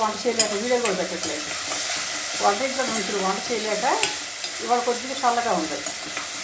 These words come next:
ఈరోజు కొద్దిగా చల్లగా ఉంది వంటింట్లోకి వచ్చా, కానీ రోజు వంటింట్లోకి రాలేకపోతున్నానండి, అందుకే నిన్న వీడియో కూడా పెట్టలేదు నేను. ఉల్లిపాయ ముక్కలు వేగిపోయినాయండి, ఇప్పుడు నేను టమాటా ముక్కలు వేసేస్తున్నాను. టమాటా కాయ కోయలేదండి,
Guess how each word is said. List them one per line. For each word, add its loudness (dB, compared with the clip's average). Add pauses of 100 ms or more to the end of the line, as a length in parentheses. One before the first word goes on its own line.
(140)
ఈరోజు 2
కొద్దిగా -2
చల్లగా 0
ఉంది 0
వంటింట్లోకి 0
వచ్చా, -2
కానీ 0 (460)
రోజు 4 (320)
వంటింట్లోకి -4
రాలేకపోతున్నానండి, -2 (100)
అందుకే -4
నిన్న 2
వీడియో 2
కూడా -2
పెట్టలేదు -4
నేను. -8 (1400)
ఉల్లిపాయ 4
ముక్కలు -2
వేగిపోయినాయండి, 2 (180)
ఇప్పుడు -6
నేను -2
టమాటా 0
ముక్కలు -4
వేసేస్తున్నాను. -4 (1500)
టమాటా 4
కాయ 4 (100)
కోయలేదండి, 2